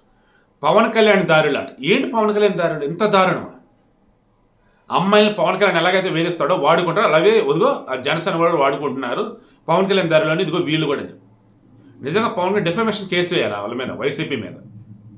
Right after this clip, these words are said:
అంత దారుణంగా రాసేది, అంత దారుణంగా పోస్టులు పెట్టేది. ఇది చూసిన జనాలు అనుకుంటూ ఉన్నారు, "ఒరే నాయన, మొన్నటిగా మొన్న ఈ బాపట్ల జిల్లా కింద వచ్చేది, గుంటూరు జిల్లా కింద వచ్చేది, ఉమ్మడి గుంటూరు జిల్లా అది, చెరుకుపల్లి మండలంలో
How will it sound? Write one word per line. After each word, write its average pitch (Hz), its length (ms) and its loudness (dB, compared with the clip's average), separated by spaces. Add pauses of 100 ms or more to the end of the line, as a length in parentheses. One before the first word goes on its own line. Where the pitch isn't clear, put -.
(880)
అంత 214 200 0
దారుణంగా 220 600 2
రాసేది, 131 460 -4 (540)
అంత 180 100 -6
దారుణంగా 226 380 2
పోస్టులు 190 360 -2
పెట్టేది. 104 360 -8 (720)
ఇది 170 180 0
చూసిన 233 220 0
జనాలు 214 220 4
అనుకుంటూ 190 380 2
ఉన్నారు, 139 340 -2
"ఒరే 208 180 4
నాయన, 196 280 2
మొన్నటిగా 190 500 0
మొన్న 127 420 -4 (2000)
ఈ 147 160 -10
బాపట్ల 190 420 2
జిల్లా 175 240 0
కింద 165 180 -2
వచ్చేది, 185 220 0
గుంటూరు 160 220 -2
జిల్లా 160 160 2
కింద 147 120 -2
వచ్చేది, 127 140 -6
ఉమ్మడి 151 260 -2
గుంటూరు 156 260 -2
జిల్లా 127 200 -2
అది, 87 120 -10 (1040)
చెరుకుపల్లి 185 360 2
మండలంలో 135 520 0